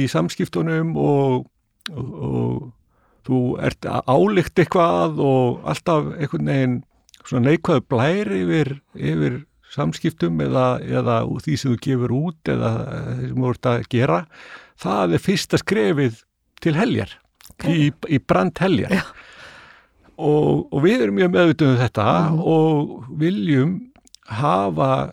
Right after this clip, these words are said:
Speaker 1: samskiptin uppbyggileg og jákvæð og það er þá hin leiðin. Og, og, og þetta erum við mjög meðvituð um að gera og, og er hluti af okkar svona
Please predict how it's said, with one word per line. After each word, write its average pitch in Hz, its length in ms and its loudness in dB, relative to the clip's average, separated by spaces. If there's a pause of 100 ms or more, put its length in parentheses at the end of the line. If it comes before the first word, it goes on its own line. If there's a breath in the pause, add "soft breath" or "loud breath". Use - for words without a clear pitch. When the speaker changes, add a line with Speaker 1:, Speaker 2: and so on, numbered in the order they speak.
(100)
Speaker 1:
samskiptin 151 920 -2 (140)
uppbyggileg 131 840 0
og 139 120 -2
jákvæð - 720 -2 (300 soft breath)
og - 80 -10
það 165 340 0
er 151 60 0
þá - 180 -2 (760)
hin 160 300 2
leiðin. 101 340 0 (680 loud breath)
Og, 127 360 0
og, 120 440 -2
og 113 140 -2
þetta 180 360 0
erum 160 220 2
við 151 100 0
mjög 165 240 2
meðvituð 170 580 2
um 165 140 2
að 131 160 2
gera 131 460 0
og, 139 500 0
og 131 260 -2
er 175 140 6
hluti 165 580 -2
af 156 220 4
okkar 143 400 2
svona 131 300 0